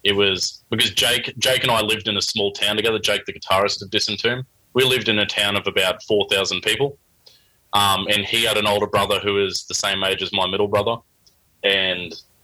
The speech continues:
we, we both were in the System of a Down, like, you know, around the ages of, you know, ten or eleven, and then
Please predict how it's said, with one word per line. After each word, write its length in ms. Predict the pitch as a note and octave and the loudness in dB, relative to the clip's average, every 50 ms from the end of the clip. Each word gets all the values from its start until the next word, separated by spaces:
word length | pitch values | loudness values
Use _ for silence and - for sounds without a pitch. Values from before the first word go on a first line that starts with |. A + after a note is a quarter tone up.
| _ _ _ _ _ _ _ _ _ _ _ _ _ _ _ _ _ _ _ _ _ _ _ _ _ _ _ - | _ _ _ _ _ _ _ _ _ _ _ _ _ _ _ _ _ _ _ _ _ _ _ _ _ _ _ -2
we, 120 | G2 A#2 B2 | 0 2 2
we 200 | A#2 A#2+ B2+ A#2+ | 2 2 0 2
both 300 | G#2+ A2+ A2 G#2+ G2 - | 2 2 2 2 2 2
were 80 | G#2+ G2+ | 2 2
in 60 | G2+ | 2
the 60 | G2 | 0
System 340 | - - - - - A#2 A2+ | -2 -2 -4 -4 -2 -2 -2
of 80 | G#2 G2 | -2 -2
a 40 | G#2 | 0
Down, 400 | F2+ A2+ A2+ A2+ A#2 A2+ A2+ A2 F#2+ | 0 0 0 0 0 -2 -4 -4 0
like, 180 | G2 G2 F#2+ - - _ | 0 0 0 0 -2 _
you 140 | A2 G#2 G2 | -2 0 0
know, 140 | F#2+ F#2+ | 2 0
around 220 | F#2 G2 G2 F#2+ F#2+ | 0 0 0 0 2
the 80 | F#2 | 2
ages 320 | F#2 F#2+ - G2 F#2+ F2 F#2 | 2 2 0 -2 -2 -2 -4
of, 120 | F#2 F2 - _ _ _ _ _ - | -6 -6 -10 _ _ _ _ _ -2
you 120 | G#2 G2 | 0 2
know, 120 | F2+ F2+ F#2 | 2 2 0
ten 280 | - - A2 G#2 G2 | 0 0 0 0 2
or 120 | G2 F#2 F2+ | 2 2 2
eleven, 440 | F2+ F#2+ G#2 G#2 G#2+ G#2+ G2+ G2+ - _ _ _ _ _ _ _ _ | 2 2 2 2 0 -2 -2 -4 -6 _ _ _ _ _ _ _ _
and 180 | G#2 G#2 A2 G#2+ | 0 0 2 2
then 400 | B2 B2 A#2+ A#2 A2+ G#2+ G#2 | 2 2 2 2 0 0 -2